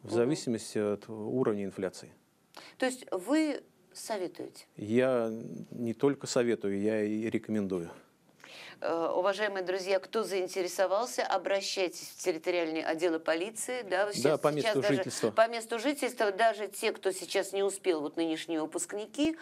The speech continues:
Speaker 2: а, ну вот, э, уже, или, может быть, еще успеет, но, тем не менее, подумайте, и на следующий год с января... Да?
Speaker 1: Да,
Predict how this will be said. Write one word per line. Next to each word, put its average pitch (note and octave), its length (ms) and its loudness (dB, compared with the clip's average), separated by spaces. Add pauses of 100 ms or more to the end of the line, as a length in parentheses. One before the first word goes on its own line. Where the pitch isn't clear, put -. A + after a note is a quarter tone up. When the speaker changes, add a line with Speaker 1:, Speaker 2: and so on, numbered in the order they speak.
(240)
Speaker 2:
а, C3+ 720 0
ну F#3+ 140 2
вот, E3+ 180 0
э, D#3+ 180 -4 (120)
уже, F3 440 2
или, A3 200 0
может G#3+ 360 0
быть, E3+ 140 -2
еще - 280 2
успеет, C#4+ 420 0 (240)
но, A#3+ 100 4
тем C#4+ 180 2
не C4+ 120 0
менее, B3+ 340 2
подумайте, A#3 720 0
и E3+ 180 2
на F#3+ 120 2
следующий G3 400 -4
год C#4+ 340 0 (220)
с - 120 -6
января... G#3 680 2 (240)
Да? - 140 0
Speaker 1:
Да, F3 240 2